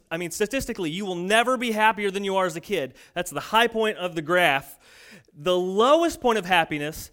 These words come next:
comes right after childhood in adolescence.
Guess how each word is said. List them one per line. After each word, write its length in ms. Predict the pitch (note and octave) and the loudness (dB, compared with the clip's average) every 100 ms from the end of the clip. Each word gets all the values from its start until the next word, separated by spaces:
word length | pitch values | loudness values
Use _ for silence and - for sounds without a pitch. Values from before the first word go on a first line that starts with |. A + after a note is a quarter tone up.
| _ | _
comes 300 | - A#3+ G3 | -4 -2 0
right 440 | G#3 G#3 F#3+ F#3+ - _ A3 | 2 4 6 4 -2 _ 2
after 440 | C4+ - - G#3+ | 2 2 -2 -2
childhood 580 | - F#3+ E3+ F3 F3+ F3 - | 2 0 2 0 -2 -4 -6
in 140 | F#3+ | -4
adolescence. 840 | G3+ G#3 G#3+ A#3 A#3+ D3 F#2 - | 0 2 2 0 -2 -8 -12 -14